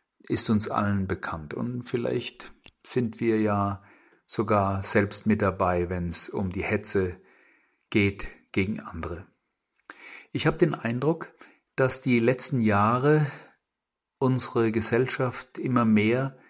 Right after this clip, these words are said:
die Freiheit des offenen Worts verliert. Klar ist es wichtig, dass man darauf achtet, wie wir mit unseren Worten umgehen, um den anderen und dessen Würde eben nicht zu verletzen.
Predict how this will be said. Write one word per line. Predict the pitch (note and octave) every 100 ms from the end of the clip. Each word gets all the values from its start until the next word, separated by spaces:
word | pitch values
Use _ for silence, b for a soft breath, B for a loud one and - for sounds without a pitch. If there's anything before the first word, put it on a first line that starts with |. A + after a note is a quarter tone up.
| b b b b _ _ _
die | A#2
Freiheit | G#2+ - G2+ A2 A#2+ B2+ B2
des | A#2+ - -
offenen | A2+ G2+ G#2 G2
Worts | F#2+ F#2+ F#2+ - -
verliert. | - F#2 F2 E2 D#2 - - _ _ _ _ _ _ _ - B B B B B _ _ _ _ _ -
Klar | - A2 A#2
ist | A#2 -
es | G2+
wichtig, | A2+ A#2+ A#2 -
dass | G#2+
man | A#2 G#2+
darauf | F#2+ F#2
achtet, | - A2+ - - B2+ - -
wie | C3 A#2+ B2 B2
wir | A#2
mit | A#2 B2
unseren | A#2 A#2 G#2+
Worten | G#2+ G2+ A#2
umgehen, | - C#3 A#2 F#2 E2+ F2+
um | A2+ G#2 F#2+ F#2 G2
den | G2+ G2
anderen | A2+ A2+ A#2 A#2+ A#2+ A#2+
und | G#2+
dessen | G#2+ G#2 A2
Würde | G#2+ G#2 G#2
eben | G#2
nicht | G#2 G#2
zu | - G#2
verletzen. | A#2+ A#2 A2+ - F#2 F2